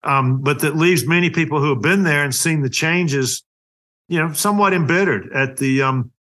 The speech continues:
at just the pace of growth and the pace of change. And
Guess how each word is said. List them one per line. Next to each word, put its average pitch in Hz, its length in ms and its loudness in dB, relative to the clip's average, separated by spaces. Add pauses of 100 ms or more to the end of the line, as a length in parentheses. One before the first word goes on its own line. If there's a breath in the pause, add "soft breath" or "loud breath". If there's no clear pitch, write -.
(120)
at 127 100 -4
just 156 240 -2
the 143 80 -4
pace - 500 -2
of 127 160 -2
growth 127 380 0
and 120 100 -4
the 117 60 -6
pace 156 420 -2
of 127 140 -6
change. 131 640 -2 (520)
And 135 440 0